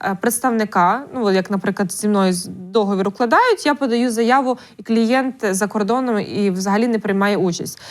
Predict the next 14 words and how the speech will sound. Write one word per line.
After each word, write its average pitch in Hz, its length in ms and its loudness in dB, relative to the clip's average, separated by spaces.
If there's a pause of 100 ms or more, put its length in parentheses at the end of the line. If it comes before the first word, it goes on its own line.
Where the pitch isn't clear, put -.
(200)
Клієнт 269 380 2
особисто 247 640 0
може 226 280 0
написати 277 340 0
позовну 240 380 0
заяву, 233 540 2
відправити 233 500 0
її 226 120 0
на 233 120 2
адресу 220 340 0
суду 180 280 -4
з 180 100 -4
будь-якої 185 460 -2
точки 175 500 -6